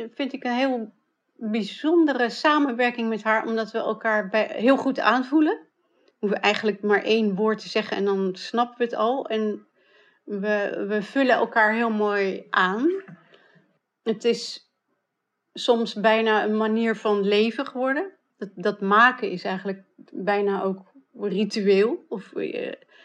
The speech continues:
het is, gaat verder, dat vind ik, dan alleen maar, eh, iets maken samen. Het is echt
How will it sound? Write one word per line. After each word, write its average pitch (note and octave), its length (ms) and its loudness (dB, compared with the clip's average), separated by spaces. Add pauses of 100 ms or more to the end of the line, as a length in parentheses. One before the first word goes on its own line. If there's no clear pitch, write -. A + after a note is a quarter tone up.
(400)
het A3+ 180 -4
is, - 160 -4
gaat B3+ 280 -4
verder, B3+ 320 2
dat A#3+ 100 -8
vind C4 200 -6
ik, G3+ 120 -8
dan A#3 140 -2
alleen A#3 300 -2
maar, A3 280 -4
eh, G#3 400 -6 (380)
iets A#3+ 200 -6
maken A3 460 2
samen. D#3+ 380 -2
Het F3 100 -12
is G3+ 80 -6
echt A#3+ 180 -2